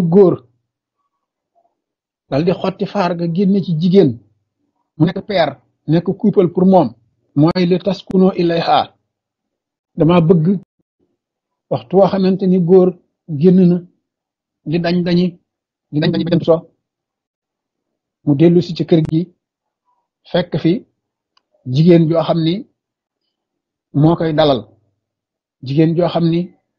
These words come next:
moo koy noppal, jigéen joo xam ni moo koy may sakina, li taskunu ilayha. Loolu man Yàlla maa ko def, maa bind góor sàkk ci moom jigéen.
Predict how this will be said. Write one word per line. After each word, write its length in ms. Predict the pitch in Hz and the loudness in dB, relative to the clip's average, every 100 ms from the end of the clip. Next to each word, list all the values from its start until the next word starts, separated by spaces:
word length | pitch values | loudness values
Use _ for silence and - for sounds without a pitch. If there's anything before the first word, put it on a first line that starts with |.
| _ - | _ 0
moo 160 | 151 | 0
koy 160 | 165 160 | 2 2
noppal, 360 | 165 156 - 117 - _ _ _ _ - | 0 0 -4 -4 -8 _ _ _ _ -8
jigéen 280 | 135 160 160 | 0 2 2
joo 140 | 170 | 0
xam 320 | - - 156 170 | -4 -10 -4 0
ni 100 | 165 226 - _ _ _ - | 0 -2 -10 _ _ _ 0
moo 160 | 151 | 2
koy 140 | 165 170 | 4 2
may 180 | 165 | 2
sakina, 440 | 151 165 - 156 131 - _ _ | 0 -4 -2 0 -2 -6 _ _
li 120 | 131 135 | -6 -2
taskunu 420 | 175 - 180 165 165 | -4 -4 2 2 2
ilayha. 460 | 165 151 139 131 90 - _ _ _ _ _ _ _ _ _ _ _ _ _ _ _ _ _ _ | -2 -4 -2 -2 -4 -8 _ _ _ _ _ _ _ _ _ _ _ _ _ _ _ _ _ _
Loolu 220 | - 175 180 | -4 -2 0
man 120 | 185 | -2
Yàlla 340 | 180 175 175 170 | -4 -6 -8 -10
maa 200 | 175 160 | -8 -8
ko 80 | 175 | -8
def, 140 | 151 - _ | -10 -12 _
maa 160 | - 160 | -10 -8
bind 240 | 160 180 175 | -2 0 0
góor 200 | 156 190 190 - - _ - - _ | 2 2 2 -4 -20 _ -20 -20 _
sàkk 240 | - 185 - | -10 -10 -12
ci 80 | - | -6
moom 200 | 190 180 160 | -2 0 0
jigéen. 320 | 160 165 135 | 0 -2 -2